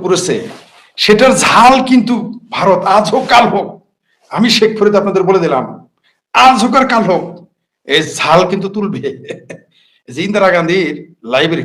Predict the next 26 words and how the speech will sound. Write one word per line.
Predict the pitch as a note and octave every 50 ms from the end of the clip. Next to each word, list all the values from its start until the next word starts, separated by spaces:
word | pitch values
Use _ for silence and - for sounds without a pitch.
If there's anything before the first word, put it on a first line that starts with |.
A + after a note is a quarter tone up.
| - - -
কত | F#3+ - A#3+
বড় | A3+ B3 A3+ - - - C3
মূর্খ, | G#3+ - - - - - G#3 E3 - - - - - _ _ _ _ _ _ _ _ _ _ _ _ _ _ _ _ _ _ _ _ -
এবং | B2 B2 B2+ E3+
কত | E3+ F3 E3
বড় | D#3+ D3+ - - -
বর্বর, | G#3 A#3+ - - B3 A3 - - - - - _ _ - -
অশিক্ষিত, | - - - - - - E3+ F3 D#3 A#2+ - - - - -
অসভ্য, | - - - G#3 F3 - E3+ D#3+ D#3 B3
ইতর | - - A#3 F#3 D#3+
হলে | D3 D3+ C#3 A#2 - - - - _ _ _ -
মানুষ | B2 C3 B2+ B2+ D3+
গ্রন্থাগার | D#3+ E3 E3 E3 D3 C#3 A2+ -
করে। | - - - _ _ _ _ _ _ _ _ _ _ _ _ _ - -
একটা | - - A3 F#3 C#3+ A2+ A#2+ D3
মানুষকে | G3 B3+ B3+ B3+ - B3+ B3 A3+ A3
যখন | G#3 G3+ G3
আপনি | F#3 F3+ F3+ E3+ E3 E3+
দেখবেন | D3 - - D#3 D3 -
সে | - C#3 G#2 G#2+ -
বই | D3 E3+ F3+ F3
পড়তেছে, | E3 C#3 - D#3 C3 - - - - _ _ _ _ _ _ _ _ _ _ _ _ _ _ _ _ _ -
দেখবেন | B2 B2 - C3 B2+ -
গ্রন্থাগার | D#3 E3 F#3 F3+ G3+ G3+ F#3+ F3+ -
পড়তেছে, | F#3 F3 - E3 C3+ - D3 C#3+ C#3+ C#3+ _ _ _ _ _ _ _ _ _ _ _ _ _ _ _ _ _ _ _ _ _ _ - -
এরা | E3